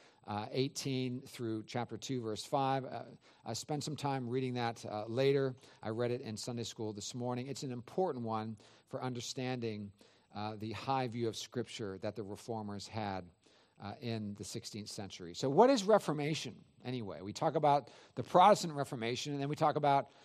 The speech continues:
towards a modern Reformation. Do you think we need Reformation today in the life of the church, in the life of the American church, or the life of the worldwide church? Well, many would argue yes.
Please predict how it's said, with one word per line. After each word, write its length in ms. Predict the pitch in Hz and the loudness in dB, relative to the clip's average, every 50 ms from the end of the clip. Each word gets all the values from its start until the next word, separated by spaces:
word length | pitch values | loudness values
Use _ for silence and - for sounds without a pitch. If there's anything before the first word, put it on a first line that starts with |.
| - - | -16 -4
towards 340 | - - 175 165 170 165 135 165 | 4 6 8 10 10 8 6 4
a 80 | 135 139 | 0 0
modern 640 | 139 139 143 147 151 160 180 196 208 202 190 180 160 | 0 2 4 6 10 10 12 12 10 8 6 2 0
Reformation. 800 | 143 139 131 120 - 143 123 120 120 113 117 113 - 151 151 143 | 0 0 0 0 0 -2 -6 -4 -4 -4 -2 -4 -4 -4 -6 -4
Do 80 | 127 | -2
you 100 | 156 170 | 0 0
think 240 | 160 - 180 170 - | 0 0 -2 -2 -2
we 100 | 160 151 | -4 -4
need 300 | 147 151 156 160 160 131 | -2 -2 0 0 2 4
Reformation 560 | 143 151 147 - 151 143 139 151 143 - 160 | 4 4 4 2 -2 -4 -2 -4 -4 -4 -6
today 440 | 143 - 147 120 131 131 139 151 165 | -4 -4 -2 2 2 4 4 4 4
in 100 | 175 151 | 2 0
the 60 | 127 | 0
life 360 | 120 123 123 131 147 139 - - | 0 2 2 2 0 -2 -2 0
of 220 | 127 131 123 117 | -2 -2 -2 -2
the 80 | 117 107 | -8 -8
church, 480 | - - - 156 156 175 190 180 - | -8 -6 -4 -2 0 0 -2 -4 -6
in 80 | 123 117 | -8 -4
the 40 | 110 | -2
life 220 | 117 123 139 131 | 0 0 0 0
of 80 | 143 135 | -2 -6
the 60 | 127 | -4
American 420 | 123 123 123 139 151 151 - 165 | -4 -2 0 0 0 0 -2 -6
church, 320 | 151 - 160 160 175 175 - | -6 -4 -2 -2 -2 -2 -4
or 60 | - | -2
the 60 | 120 | 0
life 220 | 117 123 131 123 | 2 2 2 2
of 60 | 139 120 | -2 -4
the 60 | 117 | -2
worldwide 440 | 113 123 143 156 156 156 151 156 - | 0 0 0 0 0 0 0 -2 -2
church? 300 | - 156 160 180 - - | -4 -4 -4 -4 -2 -2
Well, 220 | 135 143 143 - - - - - - - - | 0 0 0 -2 -6 -20 -20 -20 -18 -10 -4
many 300 | 127 147 160 185 202 196 | 0 2 2 4 4 6
would 160 | 180 170 - | 4 4 4
argue 400 | - 139 135 147 151 127 127 139 | 4 4 4 4 4 2 -2 -2
yes. 720 | 135 127 117 117 104 107 131 147 - - - - - - | 0 2 4 4 4 4 2 0 -2 -6 -6 -6 -8 -10